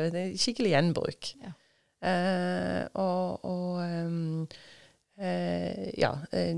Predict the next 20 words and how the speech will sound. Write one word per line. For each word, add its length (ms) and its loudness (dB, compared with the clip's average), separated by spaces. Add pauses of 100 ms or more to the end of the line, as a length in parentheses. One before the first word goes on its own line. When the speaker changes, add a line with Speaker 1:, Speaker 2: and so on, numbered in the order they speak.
(100)
Speaker 1:
viktig 400 0
for 160 4
det 80 8
feltet 380 0
der 180 2
er 140 2
jo 160 2 (320)
selvfølgelig 720 0
også 180 -2
sikkerhet. 840 -2
Eh, 640 -4 (460)
jeg 200 2
tror 240 4
jo, 140 6 (340)
så 180 -2
lenge 400 4
vi 80 2
har 160 0
kontroll 580 2
på 200 -8